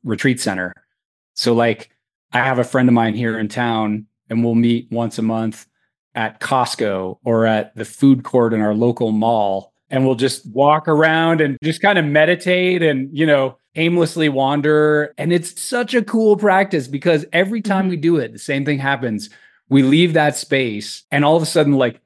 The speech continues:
Speaker 1: the food court of the local mall feels like an ashram. You know, it's just, it gets transformed and it's kind of a fun little
Speaker 2: Yeah.
Speaker 1: practice that I like to do.
Speaker 2: Yeah. When I was reading through the book, this was one of the things that really popped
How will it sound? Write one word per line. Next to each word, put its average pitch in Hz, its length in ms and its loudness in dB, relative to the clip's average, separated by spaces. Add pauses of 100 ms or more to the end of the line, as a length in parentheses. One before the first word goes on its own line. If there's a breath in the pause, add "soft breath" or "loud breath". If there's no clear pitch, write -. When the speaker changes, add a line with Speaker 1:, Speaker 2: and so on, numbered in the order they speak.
(100)
Speaker 1:
the 127 80 -8
food 147 360 0
court 139 240 2
of 120 100 -4
the 120 100 -2
local 120 320 -4
mall 110 440 -6
feels 117 300 -4
like 107 140 -6
an 104 80 -8
ashram. 98 640 -6 (180)
You 127 120 2
know, 123 100 2
it's 117 120 -2
just, - 240 -4
it 147 200 0
gets 156 200 0
transformed 147 840 2
and 120 120 2
it's 117 120 -2
kind 156 160 -2
of 120 60 -4
a 120 40 -4
fun 120 560 -4 (460)
little 123 200 0
Speaker 2:
Yeah. 196 120 0
Speaker 1:
practice 110 500 -4
that 107 140 -8
I 107 80 -4
like 104 260 -6
to 104 80 -6
do. 101 340 -2 (180)
Speaker 2:
Yeah. 175 420 -4
When 220 140 -2
I 214 80 0
was 220 180 -6
reading 240 300 -4
through 247 200 -10
the 208 80 -2
book, 208 440 -2
this 220 420 -6
was 247 140 -2
one 226 140 -4
of 202 80 -2
the 196 60 -8
things 208 200 -6
that 185 160 -4
really 202 440 -4
popped - 440 -4